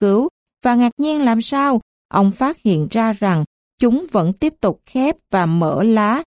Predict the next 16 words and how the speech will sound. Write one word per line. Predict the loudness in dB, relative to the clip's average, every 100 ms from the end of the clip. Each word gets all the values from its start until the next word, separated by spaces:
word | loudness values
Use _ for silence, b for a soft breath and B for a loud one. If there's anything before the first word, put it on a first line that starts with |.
| _ -4
vào | -2 0
đúng | 0 0 0
những | 0 0
thời | 0 0 0
điểm | 0 2 2
nhất | 2 0
định, | -2 -2 -2 -6 _ _ -2
như | -2
thể | 0 0 2 0 -4 _ _
chúng | 2 2 2
có | 2
một | 2 2 0
cái | -2
đồng | 0 -2
hồ | -2 -2 -2 0
bên | 2